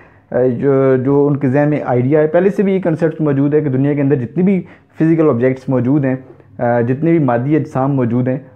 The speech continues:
वो एक दूसरे को अपनी तरफ खींचते हैं, उनके दरमियान में एक force of attraction होती है। तो ये जो आइडिया था जो सर आइजैक न्यूटन के जहन में आया, क्योंकि ज़मीन ने उस सेब को अपनी तरफ खींचा, इसीलिए वो एप्पल जो था that was attracted towards the ground।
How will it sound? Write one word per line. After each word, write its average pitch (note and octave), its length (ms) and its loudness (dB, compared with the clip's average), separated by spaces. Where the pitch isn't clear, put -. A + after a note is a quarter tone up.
वो C#3+ 120 2
एक D3+ 80 0
दूसरे D3+ 240 -2
को D#3+ 120 0
अपनी D#3 120 -2
तरफ E3+ 200 -4
खींचते F3+ 380 -2
हैं, G#2 260 -4
उनके E3 220 0
दरमियान D3+ 340 0
में E3+ 100 0
एक E3 120 -4
force D#3 400 -2
of D#3+ 40 -4
attraction C#3 500 -4
होती B2 280 -2
है। F#2+ 180 -4
तो C#3 60 2
ये E3+ 160 2
जो A3 140 2
आइडिया E3+ 300 2
था E3+ 500 -6
जो D3 300 -2
सर C#3+ 200 -4
आइजैक C#3 300 -2
न्यूटन C3 300 0
के C#3+ 240 -2
जहन C3+ 300 -2
में D#3+ 120 0
आया, A#2 220 0
क्योंकि F#3+ 320 2
ज़मीन D3+ 360 2
ने D#3+ 120 2
उस D#3 240 -4
सेब C3+ 200 2
को C#3+ 140 0
अपनी C#3 160 -4
तरफ C3+ 280 -6
खींचा, D#3 360 0
इसीलिए F#3+ 420 2
वो F3+ 160 2
एप्पल C3+ 320 -2
जो D3+ 120 0
था D#3 140 -2
that B2 220 0
was C3 120 -4
attracted B2 500 -2
towards A#2 320 0
the F3 80 -4
ground। G#2+ 300 -4